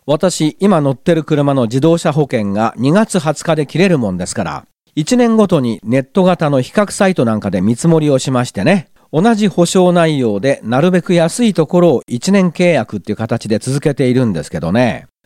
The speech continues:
このお正月は四十五日前までの契約ならば割引っていうんで、いろいろやってみたんですが、結局去年と同じ保険会社と同じ条件で契約を更新したんですけども、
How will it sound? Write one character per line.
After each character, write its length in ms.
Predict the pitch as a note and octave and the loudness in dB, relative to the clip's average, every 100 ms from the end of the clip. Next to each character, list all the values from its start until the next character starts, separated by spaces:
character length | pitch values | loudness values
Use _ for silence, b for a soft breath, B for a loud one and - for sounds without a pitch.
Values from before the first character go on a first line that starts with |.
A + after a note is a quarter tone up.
| - | -2
こ 120 | F3 | 0
の 120 | F#3+ | 2
お 40 | F#3 | 2
正 240 | F#3+ F3+ | 2 2
月 240 | E3 - | 2 0
は 220 | C3 C3 - | 0 0 0
四 280 | D3 B3 A3+ | 0 2 2
十 200 | E3 C#3 | 0 0
五 120 | A#2 | 2
日 240 | E3 E3 E3+ | 0 0 0
前 220 | D#3+ C#3 | 2 2
ま 140 | C#3+ | 0
で 100 | D#3+ | 0
の 120 | B2 | -2
契 200 | F#2+ C3+ | -2 0
約 260 | C#3+ C3+ C#3 | 0 0 -2
な 140 | C3+ | -2
ら 100 | A#2 | -2
ば 200 | F2+ G2+ F#2+ | -2 -4 -2
割 260 | A#2 D#3 | 0 2
引 320 | G#3+ G3+ G3+ | 2 2 -2
っ 20 | F#3 | -4
て 200 | - B2+ | -2 2
い 80 | |
う 120 | B2+ A#2 | 2 2
ん 80 | |
で、 240 | E2+ D2 - - | -2 -6 -10 -2
い 60 | |
ろ 140 | E3 F3 | 2 2
い 20 | |
ろ 140 | D#3+ | 2
や 140 | D3 D3+ | 2 0
っ 40 | |
て 140 | - F3 | -2 -2
み 100 | D#3+ | -2
た 120 | C3+ | -2
ん 80 | G#2+ | -2
で 80 | G2+ | -6
す 140 | F#2+ | -6
が、 180 | F#2+ - _ _ | -8 -10 _ _
結 160 | E3 D#3 | -4 -2
局 360 | E3+ D#3+ D#3 - | 0 0 -2 0
去 120 | G#3+ | 0
年 200 | G3 D3 | 0 -2
と 200 | A#2 A#2 | -2 0
同 120 | E3 | 0
じ 100 | D#3+ | 0
保 120 | D3 | -2
険 260 | C#3+ D#3 D3+ | -2 -2 0
会 140 | C#3 | -2
社 160 | - F#2 | -2 -8
と 200 | F#2+ F2+ | -8 -6
同 240 | B2+ D#3+ G#3+ | -2 0 0
じ 120 | G#3 | 0
条 260 | E3+ F3+ E3 | 2 2 2
件 260 | E3+ C#3+ | -2 -2
で 140 | D3 C#3 | -2 -2
契 200 | C#3+ D#3 | 0 0
約 260 | C#3+ - | 0 0
を 120 | C3+ | 0
更 180 | - D3 | 2 0
新 240 | C#3 C#3+ C3+ | 0 -4 -6
し 100 | - | -4
た 120 | C#3 | -4
ん 80 | G2+ | -4
で 100 | F2+ | -6
す 80 | |
け 80 | - | -6
ど 120 | F2 | -6
も、 280 | E2 D2+ C#2+ | -4 -6 -10